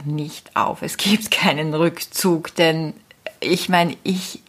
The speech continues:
lebe meine Berufung. Network Marketing ist meine Passion. Ich glaub, das weißt du von Podcast zu Podcast. Ich finde, in dieser Branche ist noch so viel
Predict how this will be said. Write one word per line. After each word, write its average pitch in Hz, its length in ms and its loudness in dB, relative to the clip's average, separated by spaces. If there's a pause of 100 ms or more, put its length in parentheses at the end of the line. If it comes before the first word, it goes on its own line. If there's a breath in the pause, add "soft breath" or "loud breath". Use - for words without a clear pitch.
lebe 175 960 2
meine 156 460 -2
Berufung. 160 640 -4 (380 loud breath)
Network 175 400 2
Marketing 190 480 2
ist 196 200 2
meine 175 220 0
Passion. - 440 -2
Ich - 100 -6
glaub, 165 380 0 (240)
das - 460 -2
weißt - 420 2
du 160 240 0 (320 loud breath)
von 196 280 0
Podcast 190 720 2
zu - 80 -4
Podcast. - 880 -4 (300 loud breath)
Ich - 180 0
finde, 208 280 4
in 202 240 2
dieser 196 200 -2
Branche 214 460 2
ist - 240 -2
noch 202 120 0
so 262 480 0
viel 247 640 0